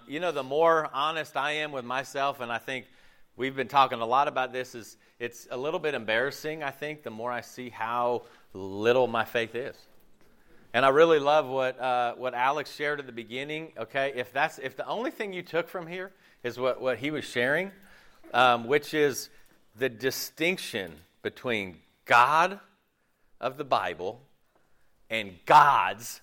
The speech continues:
false gods, is that God is telling us, "Listen, um, when you couldn't earn it, I loved you."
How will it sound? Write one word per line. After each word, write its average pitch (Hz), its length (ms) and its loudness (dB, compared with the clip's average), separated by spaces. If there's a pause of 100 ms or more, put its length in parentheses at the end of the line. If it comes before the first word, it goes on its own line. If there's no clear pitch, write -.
(160)
false 139 300 0
gods, 80 540 -8 (640)
is 131 220 -4
that 120 240 -4
God 165 340 6
is 143 160 -4
telling 139 420 -2
us, 120 220 -4
"Listen, 123 400 -8 (400)
um, 113 340 0 (380)
when 170 320 0
you 170 160 -6
couldn't 170 540 0
earn 113 240 -4
it, 87 120 -8 (320)
I 101 140 0
loved 95 360 -2
you." 73 140 -16